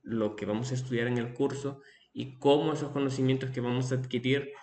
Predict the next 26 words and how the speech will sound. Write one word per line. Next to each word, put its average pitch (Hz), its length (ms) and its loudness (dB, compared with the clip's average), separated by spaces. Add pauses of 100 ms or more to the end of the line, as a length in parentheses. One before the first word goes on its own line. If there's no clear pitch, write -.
(120)
se - 260 -4
insertan 127 760 2
dentro 131 440 4
de 113 140 2
todo 127 340 6
el 120 140 4
acervo 127 760 0 (260)
y 127 140 -2
el 117 140 0
quehacer 117 440 0
de 113 120 2
un 117 180 2
ingeniero 110 800 -2 (460)
civil. - 560 -2 (760)
El 117 580 6
segundo 139 260 4
tema 170 240 4
que 160 120 2
vamos 156 200 0
a 156 60 -2
cubrir 156 340 2
son 139 200 0
los 123 100 0
tipos 135 240 0
de 147 80 -4
estructuras, 160 680 0